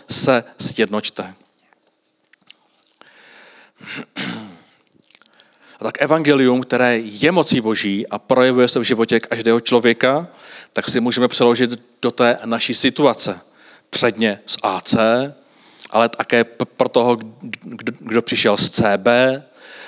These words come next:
z K S, R O F C,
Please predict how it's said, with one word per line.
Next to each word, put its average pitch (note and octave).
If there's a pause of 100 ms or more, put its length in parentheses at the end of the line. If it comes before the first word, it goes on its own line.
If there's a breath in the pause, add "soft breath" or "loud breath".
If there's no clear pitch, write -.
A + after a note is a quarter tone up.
(160 loud breath)
z -
K A#2
S, C3 (280)
R A2+
O A2
F A2+
C, C3